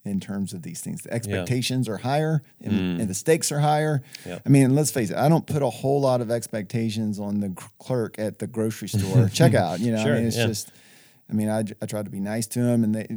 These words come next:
Speaker 1: you know, we had, we, there is some expectation that they'll treat me, you know, but it's not anything
Speaker 2: Mm.
Speaker 1: like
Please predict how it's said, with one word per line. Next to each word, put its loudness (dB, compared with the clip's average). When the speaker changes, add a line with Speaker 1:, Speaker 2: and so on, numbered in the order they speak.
Speaker 1:
you -2
know, 0
we 4
had, 4
we, 2
there 6
is 2
some 6
expectation 2
that 0
they'll 6
treat 0
me, 4
you 4
know, 2
but 2
it's 0
not 2
anything 2
Speaker 2:
Mm. 2
Speaker 1:
like -2